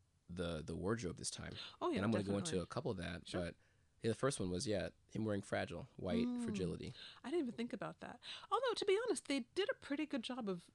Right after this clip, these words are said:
Speaker 2: they, they sort of stayed away from the whole racial thing, except for in really subtle ways in this. They
Speaker 1: Yeah.
Speaker 2: kinda made it more, much more about class and, of course, slasher horror, <laughs> but yeah.
Speaker 1: Yeah.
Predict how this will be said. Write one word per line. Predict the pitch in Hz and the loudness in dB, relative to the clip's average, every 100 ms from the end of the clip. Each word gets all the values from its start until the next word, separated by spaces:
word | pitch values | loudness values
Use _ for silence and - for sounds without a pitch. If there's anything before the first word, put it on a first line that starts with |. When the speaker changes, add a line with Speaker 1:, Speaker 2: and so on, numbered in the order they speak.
| _ _ - | _ _ -4
Speaker 2:
they, | 247 | -2
they | 262 | 0
sort | 311 - | -2 0
of | - | 0
stayed | 269 269 | 2 2
away | 240 233 | 2 0
from | - 208 | 0 0
the | |
whole | 190 180 | 2 2
racial | 180 175 165 | 2 0 -2
thing, | - 151 | -6 -8
except | 160 240 - | -4 -6 0
for | 202 | 2
in | 175 | 4
really | 170 185 185 170 | 4 4 4 2
subtle | - 151 156 | 0 -2 -2
ways | 156 - - | -4 -4 -10
in | - - | -12 -14
this. | - - | -14 -8
They | - | 0
Speaker 1:
Yeah. | 110 | 2
Speaker 2:
kinda | 202 208 | 4 2
made | 185 175 | 2 0
it | 165 | 0
more, | 165 160 | -2 0
much | 175 202 | 0 0
more | 190 - | 0 -2
about | 147 - - - | -4 -6 -16 -20
class | - 143 147 - - | -4 -4 -4 -6 -8
and, | 170 185 - | -8 -10 6
of | - | 6
course, | 170 151 - - - - | 6 -4 -8 -12 -12 -12
slasher | - 147 - 156 | -2 -2 0 0
horror, | 180 170 147 180 | 0 0 -2 0
<laughs> | 233 - | 2 2
but | 214 | 0
yeah. | 180 151 165 - | 0 -2 -10 0
Speaker 1:
Yeah. | 117 | 2